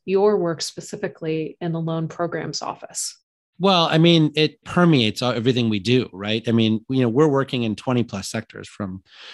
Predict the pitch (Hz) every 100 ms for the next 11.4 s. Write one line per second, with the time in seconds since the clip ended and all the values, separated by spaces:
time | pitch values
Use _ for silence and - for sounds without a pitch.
0 | - _ 139 151 147 131 - 123 120 117
1 | 113 127 113 - 110 - 110 - 107 -
2 | 107 101 - 120 113 110 104 107 101 98
3 | - 101 95 92 113 98 90 - _ 110
4 | 104 107 110 107 - 151 131 110 98 98
5 | - 107 101 98 101 113 98 101 92 110
6 | 113 101 110 104 101 104 98 110 104 95
7 | _ - - _ - 143 123 120 110 -
8 | 104 120 - 104 101 - - 104 101 101
9 | 104 107 95 110 92 101 98 95 98 110
10 | 107 95 98 95 92 95 98 95 92 -
11 | 92 98 90 98